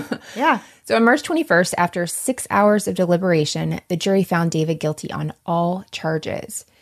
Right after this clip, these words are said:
Speaker 1: And so during the penalty phase, the jury had to decide between a life or death sentence. The prosecution told the jury about the aggravating circumstances in the case, such as Sally being taken hostage and held for ransom before being killed during the commission of a felony,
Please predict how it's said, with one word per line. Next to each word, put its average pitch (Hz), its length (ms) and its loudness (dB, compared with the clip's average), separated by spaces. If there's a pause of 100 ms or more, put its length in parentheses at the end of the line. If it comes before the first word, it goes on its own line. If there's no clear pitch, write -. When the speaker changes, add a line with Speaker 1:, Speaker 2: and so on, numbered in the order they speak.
(380)
Speaker 1:
And 220 100 0
so 247 100 6
during 247 240 4
the 330 120 2
penalty 214 440 4
phase, 240 380 4
the 196 80 4
jury 185 260 4
had 180 160 4
to 175 100 -2
decide 160 440 0
between 151 420 -4
a 160 80 -8
life 151 420 -2
or 165 60 -8
death 147 240 -4
sentence. - 540 0 (420)
The - 80 -16
prosecution 202 580 0
told 180 240 2
the 196 60 0
jury 165 340 4
about 151 240 -2
the 156 200 -4
aggravating 226 500 4
circumstances 226 680 0
in 226 100 6
the 233 80 4
case, 233 420 2 (180)
such 196 220 -2
as 196 140 2
Sally 170 440 4
being 160 280 0
taken 151 320 -6
hostage 170 640 0
and 165 140 -2
held 165 320 0
for 196 100 -4
ransom 185 420 2
before 170 520 0
being 214 240 4
killed 196 400 2
during 165 300 2
the 220 60 4
commission 208 380 -4
of 190 120 -2
a 196 60 0
felony, 180 540 0